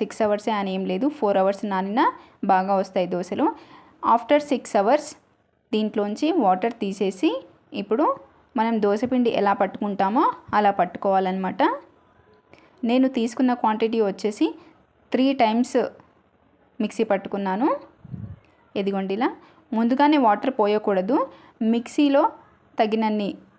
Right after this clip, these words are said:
గింజలు వేసుకొని హాఫ్ కప్పు వాటర్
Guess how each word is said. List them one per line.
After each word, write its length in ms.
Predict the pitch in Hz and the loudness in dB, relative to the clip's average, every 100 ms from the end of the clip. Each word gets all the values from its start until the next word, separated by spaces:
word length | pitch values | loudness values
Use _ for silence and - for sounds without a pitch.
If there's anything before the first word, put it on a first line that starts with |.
| _ _ _ _ _ - | _ _ _ _ _ -6
గింజలు 340 | 208 214 226 220 | -2 2 2 2
వేసుకొని 420 | 202 202 - 254 508 - _ _ _ _ _ | 0 0 -2 0 0 -4 _ _ _ _ _
హాఫ్ 240 | 233 247 247 240 | 6 6 4 -2
కప్పు 260 | 226 262 220 - 202 | 0 0 -2 -2 0
వాటర్ 300 | 202 202 226 | 2 2 0